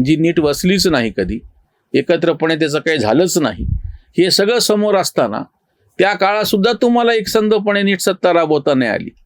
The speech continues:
त्याही काळामध्ये जेव्हा सत्ता होती, तुम्ही आता हे जयकुमार गोरेंना बोलायला लागलात. शिवसेना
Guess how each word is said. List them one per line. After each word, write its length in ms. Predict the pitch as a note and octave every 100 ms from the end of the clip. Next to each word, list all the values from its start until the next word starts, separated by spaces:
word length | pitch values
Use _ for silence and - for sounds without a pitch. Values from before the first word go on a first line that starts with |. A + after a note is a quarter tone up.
| _ _ _
त्याही 300 | C#3+ C#3+ F#3+
काळामध्ये 640 | G3+ F3+ F#3+ F#3 F3+ F#3 F3
जेव्हा 300 | E3+ E3+ F3+
सत्ता 340 | F3+ E3 -
होती, 340 | F3+ F3 F3 E3+
तुम्ही 300 | E3 F3 F3+
आता 220 | E3+ F3
हे 120 | F3+
जयकुमार 540 | E3 F3 F3 F3 F3+
गोरेंना 440 | F3 F3 F3 F3 F3
बोलायला 420 | E3 E3+ E3+ E3+
लागलात. 340 | E3 D#3+ - - _ _ _ _ _ - - - - - -
शिवसेना 520 | - B2 D#3+ F#3+ G3